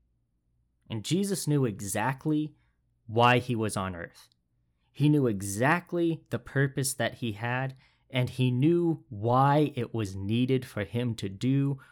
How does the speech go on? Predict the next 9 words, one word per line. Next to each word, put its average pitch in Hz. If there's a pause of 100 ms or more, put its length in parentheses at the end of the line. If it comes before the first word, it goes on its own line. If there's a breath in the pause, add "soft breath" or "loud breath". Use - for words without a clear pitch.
(120)
what 120
he 113
needed 104
to -
do. 104 (1200)
And 123
because 180
of 160
that, 107